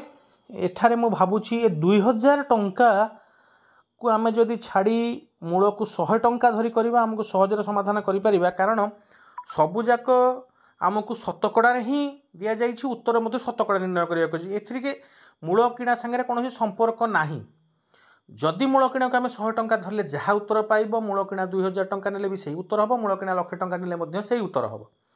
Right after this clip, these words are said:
ତେଣୁ ସହଜ ହେବା ପାଇଁ ହେଲେ ଆମେ ମୂଳ କିଣାକୁ ଶହେ ଧରି ନେବା। ଯଦି ମୋବାଇଲ ଫୋନଟିକ କ୍ରୟ ମୂଲ୍ୟ ଶହେ ଟଙ୍କା ହୁଏ, ସତୁରୀ ଟଙ୍କା ଅଧିକ କରି ଲେଖିଲା,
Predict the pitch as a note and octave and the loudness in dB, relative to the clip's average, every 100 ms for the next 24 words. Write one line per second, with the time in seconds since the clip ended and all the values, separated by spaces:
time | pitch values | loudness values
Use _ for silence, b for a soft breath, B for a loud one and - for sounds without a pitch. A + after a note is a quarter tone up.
0 | b b b F#3+ F#3 F#3+ A3 A#3+ G#3+ G3 | b b b -6 -4 0 2 4 4 4
1 | E3 D3 D3 F#3 G#3 G#3 F#3+ E3 E3 E3+ | 0 -4 -4 -2 0 0 0 -2 0 -4
2 | E3+ G#3+ - G#3+ D3+ C3 G#2 F#2 - _ | -4 -4 0 0 0 -6 -10 -14 -20 _
3 | _ b b b b b b A2+ D3+ D#3+ | _ b b b b b b 2 4 4
4 | A#3+ B3+ C4 - _ _ - D#3 D#3+ F#3+ | 4 4 0 -4 _ _ 0 2 4 4
5 | G3+ F#3+ - F#3 F#3 F#3 F#3 D#3 F3+ F3+ | 4 -4 0 2 2 -2 -4 0 4 6
6 | F3+ F3+ C#3+ D3 D#3+ D#3+ D#3+ D#3+ D#3 D#3 | 4 0 0 2 2 -2 0 4 6 4
7 | D#3 - - _ _ _ _ _ _ - | 2 -8 -20 _ _ _ _ _ _ -10
8 | D#3 F3 F#3 G3 F#3+ G3+ F#3+ G3+ G#3 G#3 | -2 0 2 -2 2 2 2 2 4 4
9 | G#3 E3 D#3 _ F#3+ F#3 F#3 F#3+ b b | 2 -4 -4 _ -4 -2 -4 -6 b b
10 | b b b b b _ _ _ _ _ | b b b b b _ _ _ _ _
11 | _ _ _ F3 E3+ F3+ D3 C3 D#3+ G#3+ | _ _ _ 6 8 6 6 4 4 4
12 | A#3+ A#3+ A#3+ C4 C#4+ | 4 2 0 -2 -10